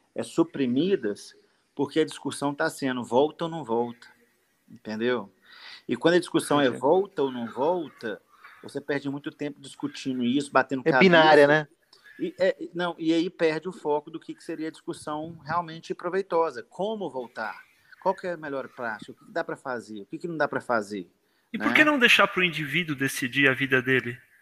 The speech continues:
Speaker 1: É, aí vem o coletivismo. Não, porque se você sai na rua, você é um egoísta, você não pensa nos outros e por aí vai, né? Mas eu quero minha empregada aqui em casa cuidando da minha comidinha,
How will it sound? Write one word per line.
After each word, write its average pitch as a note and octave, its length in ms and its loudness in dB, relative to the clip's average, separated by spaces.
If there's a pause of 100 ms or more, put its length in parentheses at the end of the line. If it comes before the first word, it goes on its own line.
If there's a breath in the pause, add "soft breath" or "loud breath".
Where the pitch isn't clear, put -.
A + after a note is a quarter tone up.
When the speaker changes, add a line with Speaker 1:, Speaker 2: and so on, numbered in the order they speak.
(840)
Speaker 1:
É, G3 460 6
aí D3 240 4
vem E3+ 220 -8
o F3 60 -10
coletivismo. D#3+ 920 -6
Não, C#3 340 -8
porque C3+ 260 -20
se - 140 -18
você C3+ 380 -10
sai C#3 280 -6
na C3+ 140 -2
rua, B2+ 340 -8
você C3+ 260 -6
é C#3 40 0
um C3+ 80 -4
egoísta, C3 840 -10
você A2+ 240 -14
não B2 140 -16
pensa B2+ 300 -6
nos B2+ 220 -10
outros A2 520 -2
e G#2 60 -20
por A2+ 180 -8
aí A#2 120 -6
vai, G#2+ 360 0
né? A2 260 -8 (340 loud breath)
Mas B2 180 -2
eu C3 100 2
quero C3+ 220 -4
minha C#3+ 140 -4
empregada C#3 480 -6
aqui C3+ 180 -12
em D3+ 80 -14
casa B2+ 420 -4
cuidando C3 400 -4
da C3 60 -6
minha C3+ 120 -6
comidinha, C#3 640 -10